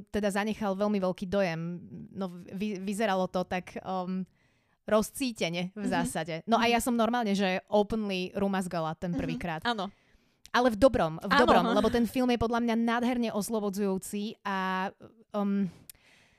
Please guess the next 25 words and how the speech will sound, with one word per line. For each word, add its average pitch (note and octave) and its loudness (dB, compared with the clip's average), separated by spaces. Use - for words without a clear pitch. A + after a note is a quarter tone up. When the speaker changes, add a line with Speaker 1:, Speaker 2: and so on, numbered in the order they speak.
Speaker 1:
môžeme A#3+ 0
sa C#4+ 2
asi A#3+ 0
postupne A3+ -2
začať A3 0
aj G#3+ 2
dostávať G3+ -2
do F#3 -2
toho, A3+ 4
samozrejme A#3+ 0
spoilery, F#3 0
hej, F#3 0
Speaker 2:
Milión B3+ 4
Speaker 1:
to A#3 8
hovoríme A3 4
Speaker 2:
spoilerov. G#3+ 6
Speaker 1:
rovno G3+ 6
dopredu. F#3 0
Speaker 2:
Choďte G4 4
do B3+ 4
toho D4+ 6
kina. - -2
Speaker 1:
Choďte C#4 6
do A#3 2
kina, G3 -4